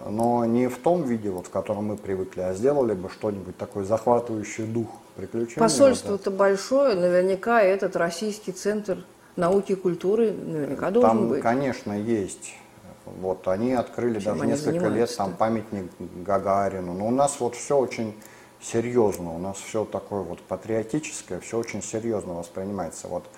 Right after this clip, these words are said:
Speaker 1: американцы пропагандируют свою культуру какими-то более мягкими, что ли,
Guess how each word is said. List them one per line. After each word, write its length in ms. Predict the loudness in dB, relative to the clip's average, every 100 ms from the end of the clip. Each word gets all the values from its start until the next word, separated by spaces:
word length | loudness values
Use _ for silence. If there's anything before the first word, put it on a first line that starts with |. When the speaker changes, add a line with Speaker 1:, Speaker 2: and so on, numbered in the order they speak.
| -20 -20 -20 -20 -20 -8
Speaker 1:
американцы 720 | -2 2 4 4 2 2 -4
пропагандируют 800 | -4 -6 -6 0 0 2 0 -2
свою 240 | -2 -2 0
культуру 460 | -2 -2 -2 -2
какими-то 560 | -2 -4 -2 -2 -2 -6
более 520 | -2 2 2 2 0
мягкими, 600 | 0 -2 -4 -8 -10 -10
что 240 | -12 -12
ли, 100 | -10